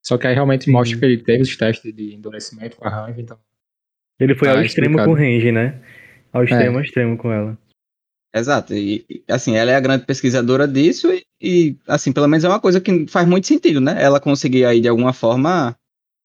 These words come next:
Speaker 3: é, aprimorar os poderes do Eren através desse, desses experimentos, desses treinamentos.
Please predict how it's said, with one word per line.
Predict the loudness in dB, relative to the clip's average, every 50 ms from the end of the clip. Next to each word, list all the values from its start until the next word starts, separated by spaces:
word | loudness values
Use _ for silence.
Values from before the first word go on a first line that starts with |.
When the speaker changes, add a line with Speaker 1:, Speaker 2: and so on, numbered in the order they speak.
| _ _ _
Speaker 3:
é, | -2 0 2 2
aprimorar | 2 0 0 0 2 2 4 4 4 4 2 2 0
os | -2 -4
poderes | -2 -2 0 2 2 0 0 0
do | 0 2 2
Eren | 2 2 2 0
através | -2 -2 -2 -2 0 -2 -2 -2 -2
desse, | -2 -4 -4 -4 -6
desses | -6 -6 -6 -6 -10 -12
experimentos, | -6 -2 -2 0 0 0 -2 -4 -6 -6
desses | -8 -8 -8 -8 -8
treinamentos. | -6 -4 -4 -4 -4 -6 -8 -10 -12 -14 -18 -18 _